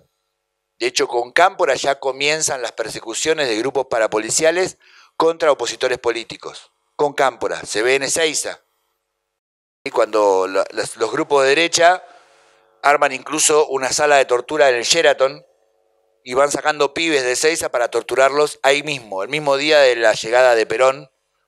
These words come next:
a Ezeiza, que es frustrada y tiene que irse a otro lado. ¿Sí? Eso no es menor, ¿eh? Eso también habla de una razón de Estado, que haya mantenido la peor ley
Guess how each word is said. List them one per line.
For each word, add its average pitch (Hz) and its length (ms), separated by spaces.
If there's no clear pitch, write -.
a 120 80
Ezeiza, 131 460
que 113 80
es 107 60
frustrada 127 520
y 131 60
tiene 117 220
que 110 120
irse 120 160
a - 20
otro 110 140
lado. 107 420
¿Sí? 123 380
Eso 185 260
no 180 80
es 180 60
menor, 139 340
¿eh? 117 200
Eso 165 220
también 160 260
habla 160 140
de 151 60
una 147 120
razón 135 280
de 143 80
Estado, 113 380
que - 80
haya 156 180
mantenido 147 500
la 131 180
peor 202 320
ley 147 460